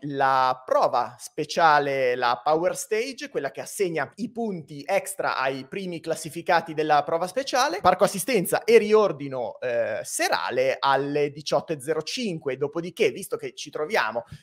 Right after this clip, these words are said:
nel, nel cuore delle Langhe, in un luogo meraviglioso del Piemonte, ci sarà da mangiare bene, ma soprattutto da bere dell'ottimo, ottimo vino. Il grosso della gara, sabato,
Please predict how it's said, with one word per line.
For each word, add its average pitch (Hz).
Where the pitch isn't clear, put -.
nel, 120
nel 113
cuore 151
delle 131
Langhe, 147
in 127
un 131
luogo 156
meraviglioso 151
del 151
Piemonte, 208
ci -
sarà 135
da 131
mangiare 147
bene, 120
ma 123
soprattutto -
da 139
bere 143
dell'ottimo, 160
ottimo 151
vino. 208
Il 247
grosso 202
della 160
gara, 131
sabato, -